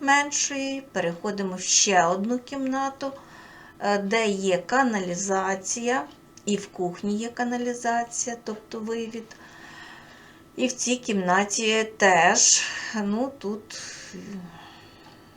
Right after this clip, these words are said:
мабуть, санвузол. Тобто <laughs> зараз ми розглядаємо це як вільного планування на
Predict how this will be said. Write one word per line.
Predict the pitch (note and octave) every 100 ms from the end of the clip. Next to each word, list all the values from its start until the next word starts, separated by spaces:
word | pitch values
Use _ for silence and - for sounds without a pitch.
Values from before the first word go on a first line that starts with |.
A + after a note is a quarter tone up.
| - - - A#3
мабуть, | F3 G#3 C4 -
санвузол. | G3 F3 E3+ E3+ A3 G3+ F#3+ - - - - - - - - - - - - -
Тобто | F#3+ - A3 F#3 - G#3 - -
<laughs> | - C4+ B3+ -
зараз | G3+ B3 D#4+ E4+ C4+
ми | A#3+
розглядаємо | A#3 G#3+ G#3+ G3+ G#3+ G#3+ G3+
це | - G3+
як | F#3+ F#3 F#3
вільного | G3 G#3 G3 F#3+ F#3
планування | F#3+ F#3+ F3+ F#3 G#3+ C#4 C#4 C4 C4 C4 C4
на | G#3 G3 G3+ A3+ A3+